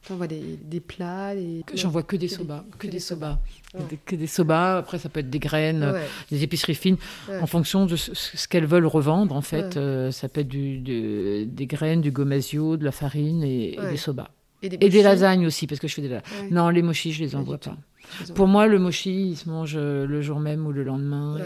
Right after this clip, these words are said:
Speaker 2: et il faut que ça reste un, un
Speaker 1: Ouais, c'est ce que tu me
Speaker 2: produit,
Speaker 1: disais
Speaker 2: euh,
Speaker 1: avant de, d'enregistrer.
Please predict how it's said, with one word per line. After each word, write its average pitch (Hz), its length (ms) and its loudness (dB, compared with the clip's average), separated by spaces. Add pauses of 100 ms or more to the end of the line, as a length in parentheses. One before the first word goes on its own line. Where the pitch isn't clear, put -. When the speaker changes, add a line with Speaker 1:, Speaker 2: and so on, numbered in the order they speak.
Speaker 2:
et 107 40 -6
il 120 60 -8
faut - 140 -12
que - 80 -12
ça 151 120 -8
reste 143 340 -8
un, - 240 -10
un 160 40 -6
Speaker 1:
Ouais, 170 80 -8
c'est 151 140 -8
ce 139 60 -4
que - 0 -
tu 143 80 -8
me 143 40 -4
Speaker 2:
produit, 147 200 -4
Speaker 1:
disais 151 140 -4
Speaker 2:
euh, 160 300 -6
Speaker 1:
avant 147 100 -14 (520)
de, 156 60 -14
d'enregistrer. 147 420 -18